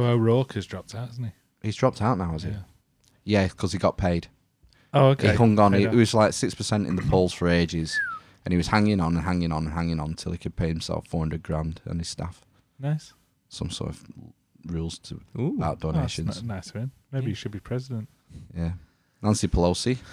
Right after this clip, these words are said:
Speaker 2: she's one of the fro-, forerunners.
Speaker 3: Pelosi?
Speaker 2: Yeah.
Speaker 3: The Speaker of the
Speaker 2: Speaker, yeah, lead of the Democrat.
Speaker 1: Warren.
Speaker 2: Speaker of
Speaker 1: Eliz-,
Speaker 2: the House.
Speaker 1: Elizabeth Warren?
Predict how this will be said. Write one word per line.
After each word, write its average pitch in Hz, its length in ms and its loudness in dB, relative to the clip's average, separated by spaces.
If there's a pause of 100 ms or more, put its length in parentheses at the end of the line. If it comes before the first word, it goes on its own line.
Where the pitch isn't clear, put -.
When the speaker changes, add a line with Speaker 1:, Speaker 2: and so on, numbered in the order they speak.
(140)
Speaker 2:
she's 95 240 -6
one 90 120 0
of 85 40 0
the 82 60 -4
fro-, - 260 -4
forerunners. 87 580 -4 (140)
Speaker 3:
Pelosi? 165 720 0 (220)
Speaker 2:
Yeah. 90 140 -2
Speaker 3:
The 143 100 -2
Speaker 156 460 0
of 139 180 -4
the 135 260 0 (100)
Speaker 2:
Speaker, - 460 -6 (100)
yeah, 87 200 -2 (120)
lead 95 200 -4 (180)
of 90 160 -10
the - 80 -10
Democrat. 85 340 -6
Speaker 1:
Warren. 120 280 2
Speaker 2:
Speaker 120 240 4
of 127 60 4
Speaker 1:
Eliz-, 110 60 2
Speaker 2:
the 101 60 0
House. 85 260 -6
Speaker 1:
Elizabeth 131 500 2
Warren? 151 340 0